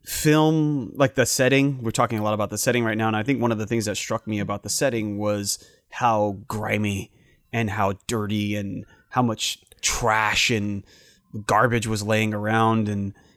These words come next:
it really seemed like, it, not to mention the layered, like, the layeredness of the, of the environments, like,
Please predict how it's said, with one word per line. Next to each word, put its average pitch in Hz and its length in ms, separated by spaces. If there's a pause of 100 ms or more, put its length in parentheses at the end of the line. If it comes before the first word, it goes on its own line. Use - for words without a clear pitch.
(140)
it 131 240
really 127 340
seemed 120 480
like, 107 500
it, 175 360
not 170 200
to 165 80
mention 139 500
the 120 140
layered, 120 560
like, 127 180
the 123 80
layeredness 117 640
of 107 200
the, 101 300
of 104 160
the 113 80
environments, 104 520
like, 104 200